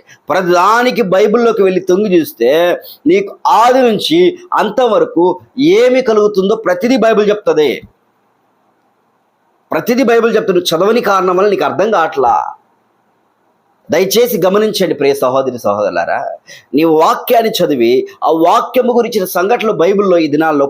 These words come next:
పునరావృతం చేసుకో. దేవుడు నీ జీవితంలో ఒక గొప్ప కార్యం జరిగిస్తా ఉంటాడు. ఈరోజు నేను ఇంత భారముతో ఈ యొక్క విషయాలను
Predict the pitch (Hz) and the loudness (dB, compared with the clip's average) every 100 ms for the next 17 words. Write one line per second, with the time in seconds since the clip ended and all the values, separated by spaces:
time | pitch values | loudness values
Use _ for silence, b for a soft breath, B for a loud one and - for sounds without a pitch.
0 | 156 175 214 220 190 175 190 - - _ | 0 0 0 0 0 0 -2 -6 -10 _
1 | _ _ _ _ _ _ _ _ _ _ | _ _ _ _ _ _ _ _ _ _
2 | _ _ _ 151 147 B 120 147 233 247 | _ _ _ -18 -12 B -4 0 2 2
3 | 240 202 170 226 233 208 196 160 247 220 | 2 0 0 -2 0 0 0 -2 -4 -4
4 | 220 214 208 185 185 185 175 160 151 131 | -2 0 0 0 -2 -2 0 0 -2 -4
5 | 92 - _ b b 123 185 214 233 226 | -6 -8 _ b b -2 0 0 0 0
6 | 196 - _ 165 175 208 160 165 202 214 | -2 -8 _ -2 0 -2 0 2 2 0
7 | - 185 104 B B 143 180 180 156 110 | 0 0 -2 B B 0 0 0 0 -2
8 | B 139 147 214 226 226 | B -6 -2 0 2 2